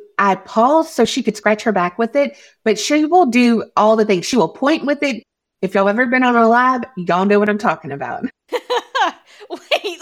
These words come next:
Speaker 2: like, literally, she kinda paused in her sentence, which obviously we cut me, like, scratching my back. But I use that as an opportunity to be like, "Okay, hold on. Let me scratch my back."
Speaker 1: <laughs> Yes.
Speaker 2: What are the odds?
Speaker 1: I know.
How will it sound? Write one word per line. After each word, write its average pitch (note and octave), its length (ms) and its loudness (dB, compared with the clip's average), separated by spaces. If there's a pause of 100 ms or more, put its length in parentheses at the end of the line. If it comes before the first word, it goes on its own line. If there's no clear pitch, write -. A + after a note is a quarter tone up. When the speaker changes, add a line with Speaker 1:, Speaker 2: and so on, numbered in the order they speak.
Speaker 2:
like, E4+ 240 -4 (260)
literally, D4+ 840 -2
she - 180 -6
kinda D#4 200 0
paused B3+ 340 2
in C4 100 -6
her B3 100 -2
sentence, A#3+ 480 -8
which G#3+ 240 -8
obviously G#3 340 -4
we G3 160 -6
cut G3 280 0
me, G3+ 160 -8
like, F3 220 -2
scratching - 380 -6
my F3 120 0
back. E3 280 0 (580)
But A#3+ 180 4
I G#3 100 2
use A#3+ 320 -8
that B3+ 160 2
as A#3+ 120 -4
an A3 100 -8
opportunity A#3+ 680 -6
to A#3 120 -12
be G#3+ 60 -2
like, G3 220 0
"Okay, C4+ 160 -2
hold C#4 220 2
on. A#3+ 280 2
Let B3 100 -4
me B3 80 -6
scratch A#3+ 280 -4
my B3 80 -4
back." B3+ 340 2 (100)
Speaker 1:
<laughs> - 40 -10 (340)
Yes. B3 600 0
Speaker 2:
What E4+ 280 2
are D4+ 100 -2
the C5+ 120 -2
odds? A#3 680 0
Speaker 1:
I E4 220 2
know. D#4+ 600 2